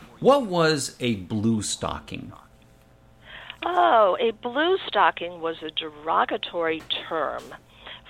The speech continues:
Speaker 2: for, um, a, a wo-, an intellectual woman. Uh, Hale hated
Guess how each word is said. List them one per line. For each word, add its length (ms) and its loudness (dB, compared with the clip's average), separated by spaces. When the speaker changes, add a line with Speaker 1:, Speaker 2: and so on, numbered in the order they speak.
Speaker 2:
for, 640 2
um, 280 -2
a, 580 -8
a 160 -2
wo-, 300 -2
an 140 -4
intellectual 880 0
woman. 360 -6
Uh, 340 -6
Hale 560 2
hated 580 -4